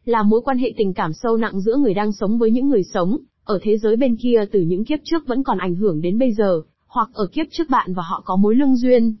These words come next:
nhưng vì một lý do nào đó không đến được với nhau, nên khi mất họ không thể siêu thoát được vì vẫn còn vấn vương tình cảm, họ sẽ lang thang tìm bạn,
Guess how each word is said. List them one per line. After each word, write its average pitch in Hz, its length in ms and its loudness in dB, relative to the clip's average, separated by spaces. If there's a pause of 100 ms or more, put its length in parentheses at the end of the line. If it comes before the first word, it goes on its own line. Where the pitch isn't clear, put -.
(220)
nhưng 240 240 6
vì 208 120 2
một 175 200 -2
lý 196 140 0
do 240 140 0
nào 202 140 0
đó 170 260 -2
không 254 200 2
đến 214 160 4
được 226 160 0
với 185 120 0
nhau, 226 320 0 (260)
nên 233 220 4
khi 233 180 -2
mất 285 160 0
họ 269 180 -4
không 240 200 -2
thể 220 160 0
siêu 214 240 0
thoát 285 220 -6
được 196 220 0
vì 180 160 -2
vẫn 196 200 -4
còn 185 200 -2
vấn 185 200 0
vương 254 160 0
tình 190 220 -2
cảm, 151 360 -4 (260)
họ 226 280 -4
sẽ 233 80 -8
lang 262 220 -2
thang 233 200 -2
tìm 185 200 -2
bạn, 185 180 0